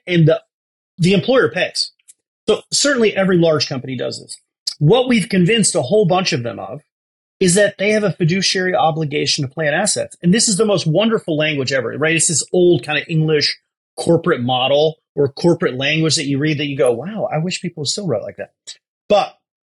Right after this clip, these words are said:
here's what it says, is that you have a duty of loyalty and you have a duty of accountability. And the duty of loyalty and the duty of accountability say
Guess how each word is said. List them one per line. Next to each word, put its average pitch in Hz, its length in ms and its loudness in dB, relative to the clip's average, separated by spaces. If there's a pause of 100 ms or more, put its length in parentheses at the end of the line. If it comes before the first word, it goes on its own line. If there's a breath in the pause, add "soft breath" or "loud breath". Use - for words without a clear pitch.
(280)
here's 240 200 2
what 262 120 4
it 208 100 2
says, 180 420 0 (140)
is 175 140 2
that 226 100 4
you 226 100 6
have 208 100 4
a 156 40 6
duty 233 260 4
of 196 80 4
loyalty 165 680 2 (580)
and 180 80 6
you 208 100 4
have 180 80 4
a 147 60 6
duty 202 280 2
of 190 60 2
accountability. 160 760 0 (500)
And 180 120 2
the 175 60 4
duty 269 320 4
of 180 120 2
loyalty 185 520 2
and 165 80 0
the 156 60 0
duty 196 220 -2
of 170 60 -2
accountability 160 720 -2
say 143 720 0